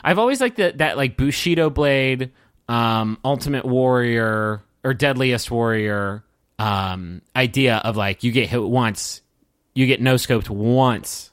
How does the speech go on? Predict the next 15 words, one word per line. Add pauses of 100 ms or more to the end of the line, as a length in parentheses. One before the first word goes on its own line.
then
you're, (160)
you're
done. (160)
'Cause
that
is,
that
is
how
it
worked
for
Alexander
Hamilton.